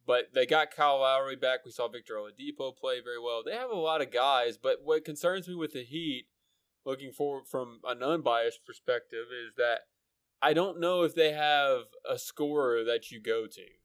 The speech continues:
And nobody really scares me offensively. I don't like Tyler Herro at all in the playoffs. I mean, I think he's proven that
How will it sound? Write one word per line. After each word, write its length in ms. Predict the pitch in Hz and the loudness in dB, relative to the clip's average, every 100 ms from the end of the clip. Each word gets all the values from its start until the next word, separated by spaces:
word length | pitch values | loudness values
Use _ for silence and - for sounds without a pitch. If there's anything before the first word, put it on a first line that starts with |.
| _ _ | _ _
And 240 | 135 135 135 | -8 -6 2
nobody 460 | 143 180 196 190 | 2 4 2 0
really 360 | 139 131 151 151 | -2 -2 -2 -2
scares 760 | 147 - - 127 147 170 131 113 | -8 -14 -6 -4 -2 -4 -6 -10
me 360 | 107 107 107 107 | -14 -12 -12 -6
offensively. 760 | 113 - 151 165 110 104 104 - _ _ _ 104 | -6 -4 -6 -6 -14 -12 -14 -16 _ _ _ 2
I 120 | 147 | 2
don't 180 | 185 139 | 4 2
like 300 | 127 131 - | 0 0 -2
Tyler 320 | 120 120 117 | -2 0 -2
Herro 420 | 117 127 113 110 | -6 -4 0 0
at 60 | 104 | 0
all 240 | 117 123 | 0 0
in 60 | 110 | -2
the 40 | |
playoffs. 600 | 101 123 120 104 107 - 117 | -6 -2 -2 -2 -6 -12 -14
I 60 | 110 | -12
mean, 120 | 110 | -6
I 80 | 127 | -6
think 200 | 139 113 | -6 -12
he's 140 | 135 - | -16 -10
proven 440 | 131 123 113 110 | -8 -8 -10 -10
that 220 | 110 107 | -8 -8